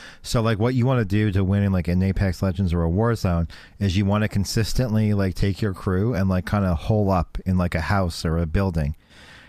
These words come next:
And most of the fights are, you know, shotgun, close quarters combat, you know,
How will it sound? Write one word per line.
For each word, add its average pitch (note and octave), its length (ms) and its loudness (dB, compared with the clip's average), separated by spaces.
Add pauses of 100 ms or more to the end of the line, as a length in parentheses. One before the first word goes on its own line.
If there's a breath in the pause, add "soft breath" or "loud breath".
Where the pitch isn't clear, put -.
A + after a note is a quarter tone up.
(220 loud breath)
And F#2+ 500 0
most A2 360 2
of A2 80 -2
the G2+ 80 0
fights G#2+ 520 -2 (100)
are, E2 440 0 (180)
you G2 100 2
know, E2 180 2
shotgun, F#2+ 720 0
close F#2+ 260 -2
quarters F2+ 300 0
combat, G2 680 2 (380 soft breath)
you F#2 100 0
know, F2+ 180 -2